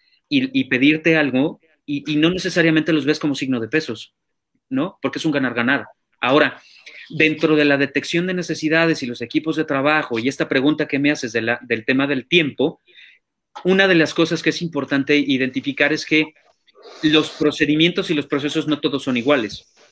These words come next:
Yo, por ejemplo, te puedo decir que Amazon tiene un tiempo de respuesta de tres minutos. Si en tres minutos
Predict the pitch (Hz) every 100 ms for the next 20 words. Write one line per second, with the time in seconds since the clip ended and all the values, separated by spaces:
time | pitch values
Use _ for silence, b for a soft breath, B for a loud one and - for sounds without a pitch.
0 | _ - 147 160 165 143 151 156 - -
1 | 139 139 127 156 143 135 139 139 139 127
2 | 135 131 135 127 139 117 - 127 - 120
3 | 110 120 117 117 131 - - _ _ _
4 | _ _ b - 156 143 180 175 175 170
5 | 165 -